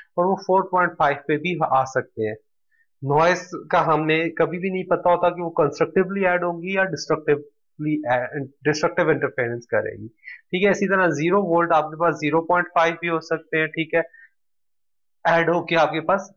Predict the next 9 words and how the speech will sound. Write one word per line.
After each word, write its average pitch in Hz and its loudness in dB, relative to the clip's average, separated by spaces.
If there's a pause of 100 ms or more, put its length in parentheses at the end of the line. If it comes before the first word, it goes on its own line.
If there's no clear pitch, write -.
आ 135 4
सकते - -6
हैं। 127 -2
तो 180 -4
ये 226 -2
voltages 220 0
range 185 2
है, 190 0
ये, 208 6